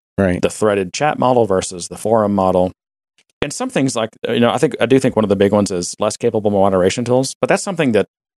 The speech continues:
Speaker 2: Sal-, Slack can add. They can
Speaker 1: Mm-hmm.
Speaker 2: improve their moderation tools. It's not fundamentally opposed to their, to their model at all.
Speaker 1: Right.
Speaker 2: I don't think it is anyway.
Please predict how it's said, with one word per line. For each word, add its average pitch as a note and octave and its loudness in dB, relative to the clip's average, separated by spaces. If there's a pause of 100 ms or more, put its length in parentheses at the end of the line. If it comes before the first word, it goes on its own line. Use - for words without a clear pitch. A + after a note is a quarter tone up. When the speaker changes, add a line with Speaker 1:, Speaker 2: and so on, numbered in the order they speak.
(200)
Speaker 2:
Sal-, D#3+ -4
Slack - -8
can G2+ -4
add. F#2+ -4 (320)
They D3+ 4
can F#3+ 0
Speaker 1:
Mm-hmm. B2 2
Speaker 2:
improve B2+ 4
their F#2 -2
moderation F2+ -4
tools. - -6
It's B2+ -4
not C#3+ -2
fundamentally A#2+ 2 (300)
opposed A2 0
to A2 -8
their, F2+ -4 (300)
to B2+ -2
their G2+ 2
model F2+ -2 (220)
at - -2
all. F2+ -6 (800)
Speaker 1:
Right. F2+ 0 (140)
Speaker 2:
I G#2 -4
don't F2 -12
think F#2 -4
it D2 -8
is D2 -8
anyway. D2 -10